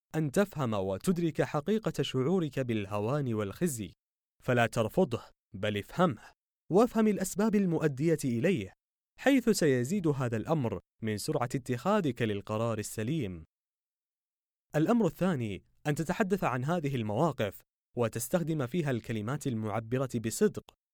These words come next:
تقول بكل صراحة: "لقد شعرت بالخزي والخجل والعجز"، فهذه الأمور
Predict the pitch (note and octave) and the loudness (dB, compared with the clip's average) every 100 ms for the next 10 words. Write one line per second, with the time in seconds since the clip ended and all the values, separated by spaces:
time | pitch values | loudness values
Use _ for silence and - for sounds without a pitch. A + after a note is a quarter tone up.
0 | _ _ - C3 - A#3 A#3 D#3 B2 - | _ _ 0 2 6 6 8 6 2 0
1 | F3 C#3 B2 C#3+ E3+ - G#2+ F2+ _ _ | 2 0 0 0 0 0 -2 -4 _ _
2 | _ _ A2 A2 B2 C3+ A#2+ - G2+ A#2 | _ _ -2 0 0 0 -2 -4 -2 -2
3 | C#3 B2 A#2 G#2 F#2+ C3+ C3 B2+ A#2+ G#2 | -4 -4 -2 -2 -2 -4 -4 -2 0 0
4 | F#2+ F#2 - A#2 B2+ B2 A2+ G#2+ G#2 G2+ | -2 -4 -4 -2 0 0 0 0 0 -2
5 | F#2+ C#3+ A#2 G#2 - _ _ _ - A#2 | 0 0 0 -8 -14 _ _ _ -4 -2
6 | A#2+ C3 B2 B2 C#3+ F#3 E3+ A2+ | 2 0 0 0 4 6 6 4